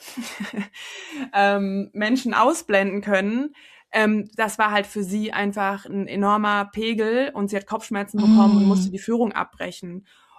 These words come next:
Speaker 1: Und, ähm, da dachte ich einfach, ja, Mist, beim nächsten Girls Day schreibe ich vorher rein, es kann laut sein und das ein bisschen beschreiben, ähm, damit dann, ähm,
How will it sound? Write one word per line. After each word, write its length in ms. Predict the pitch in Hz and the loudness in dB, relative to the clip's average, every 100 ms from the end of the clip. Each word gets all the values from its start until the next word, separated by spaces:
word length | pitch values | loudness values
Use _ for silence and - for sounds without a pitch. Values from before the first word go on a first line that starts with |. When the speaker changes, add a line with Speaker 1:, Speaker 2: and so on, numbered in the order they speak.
| _ | _
Speaker 1:
Und, 460 | 208 196 202 196 - | -2 0 0 -2 -2
ähm, 560 | 190 185 190 190 196 _ _ _ _ _ _ _ - | -2 0 -4 -8 -12 _ _ _ _ _ _ _ -6
da 120 | 196 | -4
dachte 260 | 196 - | -4 -8
ich 140 | 208 214 | -14 -6
einfach, 280 | 196 196 185 | -6 -6 -2
ja, 380 | 196 190 - _ | 0 0 -2 _
Mist, 420 | 214 202 - - | -4 -2 -4 -4
beim 180 | 208 202 | 0 2
nächsten 300 | 226 220 214 | 0 -2 -4
Girls 240 | 190 190 | -4 -4
Day 320 | - 220 226 - | -4 -4 -4 -8
schreibe 320 | - 202 208 | 0 2 2
ich 80 | 202 | -2
vorher 400 | 214 190 196 202 | -2 0 -2 2
rein, 400 | 240 233 226 226 | 2 2 0 -2
es 180 | 202 | -6
kann 200 | - 190 | -8 -6
laut 340 | 208 320 302 - | 2 4 2 -2
sein 340 | 180 185 190 | -8 -6 -8
und 300 | 190 196 - | -4 -6 -6
das 160 | 208 202 | -12 -4
ein 60 | |
bisschen 260 | 202 202 220 | -4 -2 -2
beschreiben, 720 | 202 - 220 220 220 190 220 254 - - - - | -2 -2 0 0 0 -2 -4 -4 -12 -20 -20 -2
ähm, 480 | 202 202 196 202 202 | 0 2 2 2 0
damit 340 | 202 196 196 | 0 -2 0
dann, 260 | 202 202 196 | -2 -2 -2
ähm, 480 | 202 190 190 190 | -4 -2 -4 -8